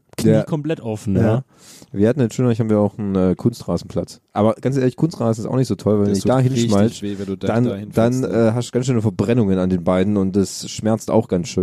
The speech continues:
Speaker 2: Also es ist, mag zwar besser sein als Schotter, aber die Verletzungsgefahr ist immer noch recht groß, muss man sagen dann. Grad in Ausputzer und Torwarts, äh,
Speaker 1: Position.
Speaker 2: Paradenposition, also.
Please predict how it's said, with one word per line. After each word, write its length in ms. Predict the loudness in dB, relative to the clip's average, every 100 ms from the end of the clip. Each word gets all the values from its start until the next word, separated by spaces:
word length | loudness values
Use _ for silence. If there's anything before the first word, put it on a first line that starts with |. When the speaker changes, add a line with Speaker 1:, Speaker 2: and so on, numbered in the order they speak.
| 0
Speaker 2:
Also 220 | 0 0 0
es 200 | -2 -2
ist, 360 | -2 -2 -6 -14 -20 -20 -16 -4
mag 220 | -2 0
zwar 520 | -2 0 4 4 4 -2 _ _ -20 -20 _ _ _
besser 480 | -2 0 0 0 0
sein 100 | 0
als 140 | 2 0
Schotter, 360 | 0 0 0 -2 -14 -20 -6
aber 240 | 2 2 4
die 120 | 2
Verletzungsgefahr 760 | 2 2 0 0 0 2 2
ist 220 | 0 -2 -4
immer 180 | 0 4
noch 320 | 2 2 -2
recht 260 | -4 -4 -8
groß, 300 | -2 -2 -2
muss 120 | -4
man 100 | -2
sagen 300 | 0 0 -2
dann. 160 | -4 -6 _ _ _ _ _ -6
Grad 300 | 0 2 0
in 480 | -2 -4 -2 -4 -6 _ _ -20 _ 0
Ausputzer 720 | 0 0 -2 -2 2 2 2 -4 -2
und 280 | 0 0
Torwarts, 720 | 0 2 4 2 0 -8 -8 -4
äh, 500 | 0 2 4 2 0
Speaker 1:
Position. 540 | -2 -4 -4 -4 -4
Speaker 2:
Paradenposition, 1800 | 0 0 2 2 2 2 0 -2 _ _ _ _ -2 0 0 0 2 2
also. 380 | 0 2 0